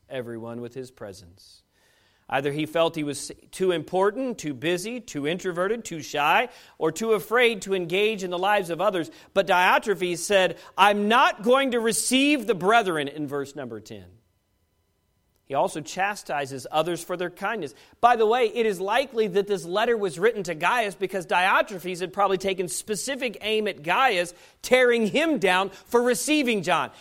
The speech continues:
Hey, look, if you're gonna make up all kinds of lies about someone and you're gonna tear down that person, John, in the ears and the eyes and in front of that other person,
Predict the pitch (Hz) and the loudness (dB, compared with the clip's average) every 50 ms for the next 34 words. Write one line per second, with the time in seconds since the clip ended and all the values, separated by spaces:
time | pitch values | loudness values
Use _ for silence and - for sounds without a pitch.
0 | - _ 262 269 262 277 302 262 220 233 190 220 294 339 403 392 339 302 294 269 | -6 _ 2 2 4 4 2 2 2 0 2 2 2 2 2 2 2 2 2 2
1 | 285 277 190 240 247 285 269 - 262 285 277 214 220 196 156 160 165 170 180 196 | 2 2 4 4 2 2 2 2 0 0 2 2 -2 -4 -2 0 2 2 4 4
2 | 208 233 247 214 233 240 247 247 247 - - - 247 247 247 233 240 247 254 269 | 4 4 2 2 0 0 2 2 0 0 0 -2 0 0 0 0 0 0 0 0
3 | 262 - - - 185 196 208 247 269 285 269 240 185 - - 233 254 269 277 285 | -2 -10 -8 -2 0 2 2 4 4 2 0 0 -2 -4 0 4 4 6 6 4
4 | 226 180 214 202 214 233 262 254 240 226 233 240 233 - - 214 220 220 214 233 | 2 2 2 4 4 4 2 0 2 2 2 2 2 2 2 2 2 2 0 -2
5 | 240 226 185 156 190 190 202 214 226 247 233 - - - - 220 226 220 214 208 | -6 -6 -2 0 0 0 2 0 0 -2 -4 -10 -20 -14 -2 0 2 2 2 0
6 | 202 208 233 254 269 277 277 269 226 226 214 208 202 190 196 190 208 220 233 240 | 0 0 2 4 4 4 2 2 0 0 0 0 0 2 2 4 4 4 4 4
7 | 233 196 208 208 202 196 180 - - 226 240 240 240 220 185 214 214 220 226 208 | 2 0 -4 -4 -4 -4 -4 -4 -2 0 0 0 0 0 0 0 0 2 2 0
8 | 214 - - 202 220 220 214 - 247 240 | -2 -2 0 2 2 2 2 0 -2 -4